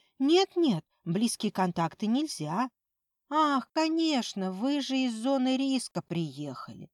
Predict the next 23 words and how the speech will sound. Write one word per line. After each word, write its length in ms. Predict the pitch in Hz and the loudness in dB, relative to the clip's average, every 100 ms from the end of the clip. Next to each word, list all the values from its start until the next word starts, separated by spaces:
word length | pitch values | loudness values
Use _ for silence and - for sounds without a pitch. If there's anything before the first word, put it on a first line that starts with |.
| _ | _
съязвила 640 | - 190 185 156 170 170 | -8 -4 -2 -2 -2 -2
я. 360 | 165 156 147 143 - _ _ | -2 -2 -4 -6 -12 _ _
Но 280 | 170 196 202 | -4 -2 -2
Жанна 520 | 143 170 208 277 302 | 0 2 2 2 -2
вряд 340 | 233 185 202 226 | -2 0 0 0
ли 60 | |
обратила 560 | 202 151 147 - 165 165 | -4 -2 -4 -4 -6 -6
внимание. 680 | 160 160 143 131 120 - - _ _ - | -4 -6 -6 -8 -10 -14 -18 _ _ -4
«Тогда 340 | 180 170 180 | -4 0 -2
чего 300 | 175 185 170 | -2 -4 -2
лезете 480 | 175 196 226 247 - | -2 -2 -4 -8 -10
к 60 | - | -8
соседям? 760 | - 214 - 220 208 175 180 - _ | -6 -6 -6 -8 -8 -8 -12 -14 _
Сидите 600 | - 240 214 285 - 190 | -4 -2 0 -2 -2 -4
дома, 360 | 147 214 247 | -2 -2 -2
соблюдайте 680 | 226 - 160 175 208 285 - | -4 -6 -4 -4 -4 -6 -10
карантин. 680 | - 165 151 139 - 175 208 - _ _ - | -6 -6 -4 -8 -10 -10 -10 -14 _ _ -8
И 100 | 165 | -2
вообще 480 | 156 165 - 247 | -2 -4 -4 -2
нечего 460 | 285 269 262 262 233 | 0 -2 -2 -4 -4
было 240 | 208 233 | -2 -4
Питер 400 | 226 220 208 208 | -4 -6 -6 -8
покидать, 580 | - 185 - 180 185 170 | -6 -6 -6 -4 -2 -4